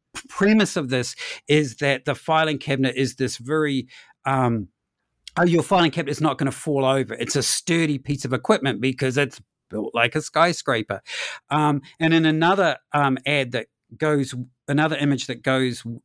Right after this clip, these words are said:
um, with both the, both the images we talked about, a man is doing something that's almost like a, um, a, a push-up, I guess, um, again, on an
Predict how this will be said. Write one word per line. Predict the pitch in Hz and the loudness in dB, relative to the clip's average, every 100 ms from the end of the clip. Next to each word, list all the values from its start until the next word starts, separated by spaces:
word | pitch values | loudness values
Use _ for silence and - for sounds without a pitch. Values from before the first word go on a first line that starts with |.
| _ | _
um, | 127 123 117 | 0 0 0
with | 117 175 180 123 _ _ _ _ | 4 6 6 2 _ _ _ _
both | 156 156 151 | 2 2 2
the, | 131 120 - - | -2 -4 -2 2
both | 143 143 | 2 2
the | |
images | 127 127 123 | 0 0 0
we | 131 | -4
talked | 123 180 151 | -2 -2 0
about, | 139 120 - - - | 0 0 -2 -12 -4
a | |
man | 147 165 202 226 | -2 2 2 0
is | 190 | -2
doing | - 175 160 | -2 -2 0
something | - 147 | -2 0
that's | 147 - - | 0 -2 -4
almost | 143 190 220 202 - | -2 0 0 -2 -2
like | 151 143 139 | 0 0 0
a, | 120 - - | -2 -4 -2
um, | 127 120 107 104 _ - | 0 0 -4 -10 _ -6
a, | 113 107 - - | -6 -6 -14 -6
a | 120 113 101 _ | -2 0 -2 _
push-up, | - 233 - 127 - _ | -2 0 0 -2 -4 _
I | 127 | -2
guess, | 113 120 110 - - | 0 0 0 -4 -6
um, | 135 131 127 - - - | -2 -2 -2 -8 -18 -2
again, | 143 151 123 202 185 | 0 0 2 4 4
on | 151 | 4
an | 147 | 0